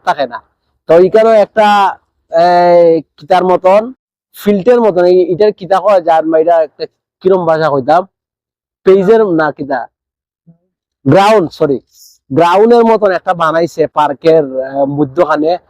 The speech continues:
খুব সুন্দর লাগে দেখতে, খুব একটা অত্যন্ত সুন্দর লাগে।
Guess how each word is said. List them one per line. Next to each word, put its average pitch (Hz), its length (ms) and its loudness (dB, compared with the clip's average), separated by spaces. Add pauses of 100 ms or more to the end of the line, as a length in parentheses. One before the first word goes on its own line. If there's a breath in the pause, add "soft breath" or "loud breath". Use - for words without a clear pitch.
(260)
খুব 202 120 0
সুন্দর 220 380 2
লাগে 170 340 0
দেখতে, 180 520 0 (460)
খুব 190 140 2
একটা 190 280 0
অত্যন্ত 190 320 -2
সুন্দর 190 320 0
লাগে। 180 360 2